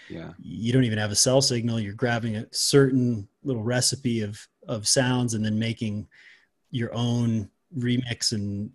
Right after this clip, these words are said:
Speaker 2: and your own original piece out of a very constricted, it sounds like, sort of, you know,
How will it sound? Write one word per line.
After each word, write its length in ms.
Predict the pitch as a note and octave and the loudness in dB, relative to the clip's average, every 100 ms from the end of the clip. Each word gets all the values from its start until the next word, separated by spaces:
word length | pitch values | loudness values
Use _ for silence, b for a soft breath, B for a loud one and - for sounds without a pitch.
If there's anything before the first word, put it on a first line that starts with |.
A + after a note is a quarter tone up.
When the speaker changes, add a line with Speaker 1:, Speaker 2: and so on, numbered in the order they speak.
| _ | _
Speaker 2:
and 380 | E3 G#2+ G#2 A2 | -8 -6 -4 -4
your 140 | G#2+ | -4
own 140 | A2+ A2 | -2 -2
original 420 | A2 A2 A2 G#2+ | -4 -4 -4 -6
piece 600 | - B2+ A2+ - - - _ - | -4 -2 0 -2 -2 -10 _ -6
out 200 | B2 A2+ | -2 -2
of 100 | G2+ | -2
a 40 | |
very 240 | A#2+ A#2 | 0 0
constricted, 840 | A2 G#2 - - B2+ - A2 G2 A2+ _ | -2 -2 -2 0 -2 -2 -6 -6 -10 _
it 140 | - | -14
sounds 340 | - G#2 G#2 A2 | -10 -6 -6 -6
like, 280 | G#2+ A#2 | -8 -8
sort 280 | - - G#2 | -8 -8 -6
of, 260 | G#2 G2+ - _ _ - | -8 -10 -20 _ _ -8
you 120 | A#2 | -6
know, 240 | G2 G2 | -6 -10